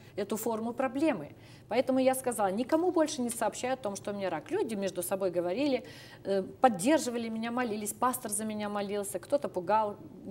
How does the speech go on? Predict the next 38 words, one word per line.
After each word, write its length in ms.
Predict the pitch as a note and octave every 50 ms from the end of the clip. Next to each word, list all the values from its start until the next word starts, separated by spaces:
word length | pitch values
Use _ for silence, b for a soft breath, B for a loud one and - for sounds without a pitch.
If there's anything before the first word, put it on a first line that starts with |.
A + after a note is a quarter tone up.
| F#3+ F3+
кто 220 | - - D#4+ D#4
что 180 | D4+ - - A3
говорил: 320 | G3 G#3 G3+ G3+ F#3+ F#3+
"Три 220 | F#3+ - A#3+ D#4 E4
месяца 440 | E4 E4+ F4 E4+ D#4 C#4+ C#4 D4+ D4
будешь 320 | B3+ C#4+ C#4 C4+ C#4 -
лечиться, 640 | C4 C4 C#4+ - - B3+ B3+ C4 - - B3+ A#3+ B3 B B B B B B
это 220 | - A#3 - C#4
очень 260 | C#4 C#4 - C#4 C4+
экстремально". 640 | C#4 C#4 - - B3+ C#4 C4 B3+ B3+ C4 B3+ B3 A#3+
Один 240 | A#3+ G#3+ B3+ B3+ B3
человек 180 | - C4 B3 -
советовал 420 | - B3+ A#3+ B3+ B3+ - B3 B3
сразу 280 | A#3+ - A#3+ B3 A3+ A#3+
сделать 340 | A3 G3+ A#3 A#3+ A#3 A#3+
операцию, 540 | - A#3 - A#3 G#3+ A3 A#3 A#3 A3+ - A3
чтобы 300 | G#3+ - - G#3+ G3+ G#3
метастазы 680 | G#3 G#3+ G#3 G#3+ G#3+ G#3 - - G#3+ G#3 G#3 - G3+ B B B B B B B -
не 260 | G#3 G#3+ G#3 G#3 G3+
размножались, 680 | G#3 G3 F#3 F#3+ G3+ G3 F#3+ G3+ G#3 G3 F#3+ F#3+ -
не 80 | G#3 F#3
бросало, 480 | - - F#3+ F#3 - G3 F3+ F3+ E3+ F3 B B B B B B - -
м, 260 | E3+ F3+ F3 F3+ - - -
сеяние 460 | - - A#3 A3 G#3+ G3+ G3+ F#3+ F#3+
нигде, 320 | F#3 F#3+ F#3 F3 E3+ F3+
эта 120 | E3+ F3+ F3+
клетка. 460 | - - G3 F3+ F3 - - - - B B B B B B B B B B B B B B B B - -
Но 260 | A3+ B3 C#4 C#4 - -
знаешь, 240 | - D4+ F4+ G#4+
что 160 | G4+ - E4 D#4+
меня 160 | E4 D#4+ D#4
очень 200 | D4 - C#4+ C4+
поддерживало? 680 | C#4 C#4 A#3+ G3 F3+ E3+ D#3+ C#3+ D#3+ D3+ D3+ D3+ D#3+
Во-первых, 380 | E3+ G3 G3 - D4+ E4 D#4+ -
я 80 | C4
знаю 220 | - - A#3+ A#3+ A#3
живого 340 | - A3 G3 G3+ F#3+ G3
Бога. 340 | F#3+ F3 F3 D#3 D3 D#3+ D#3